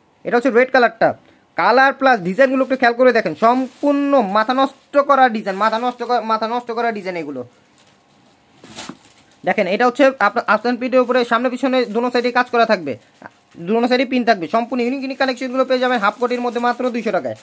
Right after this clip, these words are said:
এটা হচ্ছে অ্যাশ কালারটা, জোস একটা color। দেখেন কি দিচ্ছি, ash color, সুরমা color যেটা বলে। সম্পূর্ণ ইউনিক, ইউনিক কালেকশনগুলো পেয়ে যাবেন একমাত্র Alvira Heaven Fashion থেকেই।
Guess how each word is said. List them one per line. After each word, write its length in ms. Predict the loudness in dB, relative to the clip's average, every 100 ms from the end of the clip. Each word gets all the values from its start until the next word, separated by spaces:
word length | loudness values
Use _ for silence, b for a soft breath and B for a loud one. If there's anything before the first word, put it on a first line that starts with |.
| _ -20 -20 -20 _ _ -20 -20 -20 -20 -20 -20 -20 _ -6
এটা 140 | -2
হচ্ছে 140 | 2 4
অ্যাশ 180 | 2
কালারটা, 320 | 4 2 2 -2
জোস 360 | 4 4 4
একটা 180 | 2 0
color। 200 | 0 0
দেখেন 220 | -2 -6 -8
কি 120 | -2
দিচ্ছি, 360 | -2 -4 -8 -2
ash 200 | -2 0
color, 200 | 0 0
সুরমা 280 | -2 -2 2
color 200 | 2 2
যেটা 180 | 2 2
বলে। 280 | 2 0 0
সম্পূর্ণ 260 | -2 0 0
ইউনিক, 220 | 0 -2
ইউনিক 120 | 0
কালেকশনগুলো 440 | 0 0 -2 -2 -2
পেয়ে 140 | 0
যাবেন 200 | 0 0
একমাত্র 300 | -4 -4 0
Alvira 260 | 0 0 -2
Heaven 180 | -2
Fashion 240 | -4 -8 -8
থেকেই। 220 | -10 -12